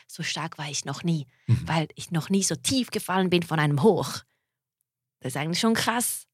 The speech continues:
Speaker 2: Ist krass, wenn man das so im Nachhinein auch mit so ruhigen Auge sich anschauen kann und, und, und aus sich rausgeht und das mal von außen auch anschaut. Nicht,
Speaker 1: Ja.
Speaker 2: ja, so sich mal anschaut, „Okay, wo war ich, wo stehe ich,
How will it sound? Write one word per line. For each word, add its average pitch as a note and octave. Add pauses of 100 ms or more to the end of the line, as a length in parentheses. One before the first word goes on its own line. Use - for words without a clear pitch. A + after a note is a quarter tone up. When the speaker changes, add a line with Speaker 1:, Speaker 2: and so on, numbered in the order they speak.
(640)
Speaker 2:
Ist B2
krass, -
wenn F3
man E3
das D3+
so C#3 (180)
im B2
Nachhinein D3
auch B2+
mit C3
so A#2+ (840)
ruhigen D3+
Auge A#2+
sich A#2+
anschauen A2+
kann A2+
und, B2
und, A#2+
und A#2+ (260)
aus C#3
sich -
rausgeht C3+
und C3
das B2
mal A#2+
von A#2+
außen C#3+
auch -
anschaut. - (720)
Nicht, E3+
Speaker 1:
Ja. F3+ (140)
Speaker 2:
ja, A#2+
so A#2+ (180)
sich B2+
mal A#2+
anschaut, B2+
„Okay, G2+ (260)
wo A2
war A#2
ich, E3
wo A2+
stehe C#3
ich, -